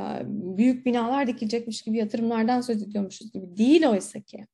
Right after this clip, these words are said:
Onu rakamlarla anlatabileceğimiz bir feyze getirmek de mümkün artık. Şimdi nerede organizasyonda? İşletmenin etkinliğinin yüzde sekseni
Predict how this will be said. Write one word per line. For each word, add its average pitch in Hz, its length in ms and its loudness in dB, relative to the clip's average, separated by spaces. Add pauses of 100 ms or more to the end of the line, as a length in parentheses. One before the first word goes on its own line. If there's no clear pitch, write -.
(280)
Onu 233 200 2
rakamlarla 277 680 2
anlatabileceğimiz 262 1040 0
bir 247 160 -8
feyze 247 300 -2
getirmek 247 640 -4
de 233 60 0
mümkün 185 380 -6
artık. - 380 -14 (840)
Şimdi 427 220 0
nerede 349 360 4
organizasyonda? 202 1120 -2 (760)
İşletmenin 370 720 4
etkinliğinin 311 600 4
yüzde 277 280 4
sekseni 285 680 0